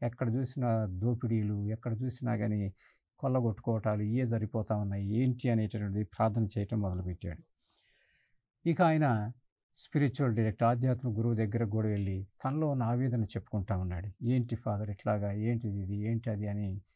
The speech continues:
ఇట్లాంటి హీనమైన, దీనమైన స్థితి ఏంటి అనేటటువంటిది గురించి మాట్లాడుతున్నాడు. ప్రియమైన సహోదరి, సహోదర దైబిళ్ళారా,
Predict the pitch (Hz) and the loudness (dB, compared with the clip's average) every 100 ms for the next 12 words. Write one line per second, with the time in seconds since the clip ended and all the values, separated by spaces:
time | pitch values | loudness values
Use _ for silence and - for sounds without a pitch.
0 | _ 113 117 110 95 107 110 143 147 127 | _ -8 0 0 0 0 2 2 2 0
1 | 113 101 95 131 131 127 117 - 131 120 | 0 -2 0 0 2 2 0 -2 -4 0
2 | 117 107 107 101 101 110 95 107 95 104 | 0 0 0 -2 -2 -4 -2 -2 -2 -2
3 | 101 107 104 101 107 90 95 90 82 - | -2 -2 -2 0 -2 -2 -6 -6 -8 -14
4 | _ _ _ _ _ _ _ _ _ - | _ _ _ _ _ _ _ _ _ -20
5 | - 131 131 117 110 107 156 170 160 120 | -2 4 6 8 6 4 2 2 2 2
6 | 98 110 104 104 98 101 101 101 92 92 | 2 0 0 2 2 2 0 0 0 0
7 | 110 | -2